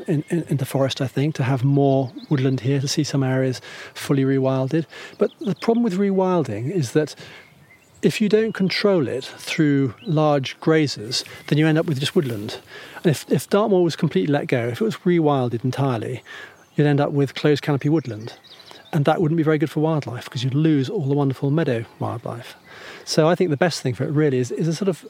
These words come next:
a mixed approach. We have some areas maybe we do rewild and, and let return to woodland, but other areas where we use herbivores like cattle and sheep and horses, maybe pigs,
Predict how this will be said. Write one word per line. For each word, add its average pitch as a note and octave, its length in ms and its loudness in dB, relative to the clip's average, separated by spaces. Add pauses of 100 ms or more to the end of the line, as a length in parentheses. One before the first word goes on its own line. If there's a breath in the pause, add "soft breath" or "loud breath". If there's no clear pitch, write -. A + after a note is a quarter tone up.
(180)
a F3 80 0
mixed G3 360 -2
approach. A#2 420 -4
We D3 80 2
have C#3 160 0
some F#3 180 2
areas C#3+ 320 2
maybe C3 200 -2
we B2+ 80 0
do E3 200 2
rewild A2 580 -2
and, B2+ 180 -2
and B2 280 -2
let C#3 220 -6
return - 320 -2
to - 60 -6
woodland, B2 440 -2 (280 loud breath)
but B3+ 100 -2
other F3 220 4
areas A#2+ 360 -2
where C#3 120 2
we C3+ 100 2
use C3+ 320 0 (220 loud breath)
herbivores B2 640 0
like B2 280 -4 (180 loud breath)
cattle B2+ 440 0
and A#2 140 -2
sheep C3+ 320 0
and A#2 100 -4
horses, B2 460 0
maybe B2+ 340 2
pigs, C3+ 460 -2